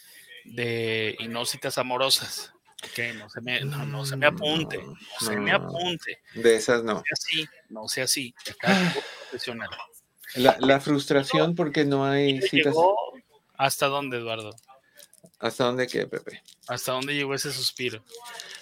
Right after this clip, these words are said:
Speaker 2: Profundo, por eso me voy a comer un chocolate.
Speaker 1: Yo siento que
Speaker 2: <laughs> Para quitar la
Speaker 1: Colombia.
Speaker 2: depresión.
Speaker 1: Yo siento que se fue a Colombia. Bueno.
Speaker 2: Se fue a China, a Japón, a, a Brasil, a donde sea. Oye,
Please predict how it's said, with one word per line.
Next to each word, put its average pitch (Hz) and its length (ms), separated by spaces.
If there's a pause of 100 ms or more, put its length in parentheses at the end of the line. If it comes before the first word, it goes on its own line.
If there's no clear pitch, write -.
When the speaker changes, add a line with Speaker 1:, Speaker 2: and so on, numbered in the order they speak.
Speaker 2:
Profundo, 143 600
por 135 140
eso 143 180
me 156 60
voy 151 140
a 143 100
comer 139 220
un 143 80
chocolate. 120 580 (280)
Speaker 1:
Yo 120 200
siento - 260
que 196 60
Speaker 2:
<laughs> 165 680
Para 147 200
quitar 143 300
la 147 140
Speaker 1:
Colombia. 151 100
Speaker 2:
depresión. 123 720 (760)
Speaker 1:
Yo 127 120
siento 139 280
que 135 100
se 123 140
fue 120 140
a 110 40
Colombia. 110 500 (800)
Bueno. 113 220
Speaker 2:
Se - 140
fue 147 160
a 147 100
China, 165 460
a 151 40
Japón, 165 1080
a, 135 500
a 131 40
Brasil, 165 840
a 123 120
donde 117 300
sea. 92 400 (300)
Oye, 135 380